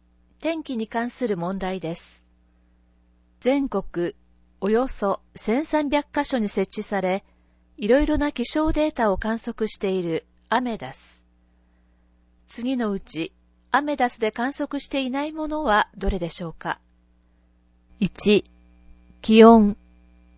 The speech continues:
二、気圧。三、日照時間。四、風向、風速。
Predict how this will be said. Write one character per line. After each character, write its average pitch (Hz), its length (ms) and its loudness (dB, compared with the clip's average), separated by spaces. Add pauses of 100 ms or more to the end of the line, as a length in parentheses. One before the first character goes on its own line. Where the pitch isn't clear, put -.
(260)
二、 202 340 4 (500)
気 233 220 6
圧。 247 520 6 (960)
三、 220 520 6 (520)
日 196 200 6
照 294 320 6
時 277 160 2
間。 175 340 0 (1000)
四、 214 380 8 (680)
風 247 280 -2
向、 208 560 -2 (420)
風 240 240 0
速。 202 500 -2